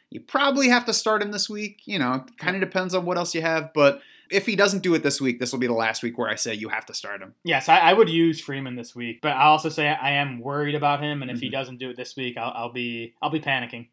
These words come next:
Speaker 1: Yeah. On the Indy side, Jacoby Brissett has seventeen starts with the Colts so far. Nine times he has reached two hundred passing yards.
Speaker 2: Mm-hmm.
Speaker 1: So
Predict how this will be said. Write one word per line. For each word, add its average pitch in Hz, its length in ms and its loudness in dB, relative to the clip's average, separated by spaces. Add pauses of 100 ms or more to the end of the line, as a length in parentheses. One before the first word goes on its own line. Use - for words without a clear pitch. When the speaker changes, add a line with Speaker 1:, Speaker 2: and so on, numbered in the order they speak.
Speaker 1:
Yeah. 107 200 -4 (600)
On 156 220 4
the 139 80 2
Indy 185 400 -2
side, 196 400 4
Jacoby 185 340 0
Brissett 143 380 0
has 147 220 0
seventeen 170 640 -2
starts 147 420 2
with 156 100 -6
the 143 60 -4
Colts 151 340 -2
so 147 140 0
far. 143 400 4
Nine 135 540 0
times 143 440 2
he 123 120 -2
has 120 260 -2
reached 120 320 -2
two 135 160 0
hundred 120 300 -4
passing 113 360 -4
yards. 95 320 -12
Speaker 2:
Mm-hmm. 120 40 -4 (240)
Speaker 1:
So - 40 -20